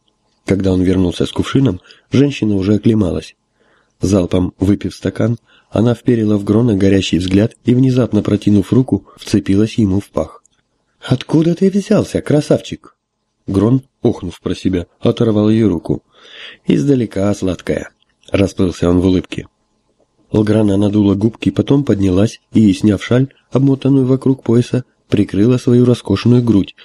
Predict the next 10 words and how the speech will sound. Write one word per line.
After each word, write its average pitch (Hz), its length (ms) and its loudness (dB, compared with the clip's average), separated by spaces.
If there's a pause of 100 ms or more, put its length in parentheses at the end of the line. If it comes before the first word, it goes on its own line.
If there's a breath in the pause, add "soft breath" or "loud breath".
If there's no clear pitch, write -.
(180 soft breath)
почти - 380 -2
вывалившуюся 90 840 -2
сквозь 92 280 -2
разрезы, 101 540 0 (220 soft breath)
сделанные 90 600 0
его 92 200 2
ножами 107 400 0
по 104 120 -4
бокам 101 340 0
лифа. 92 340 -2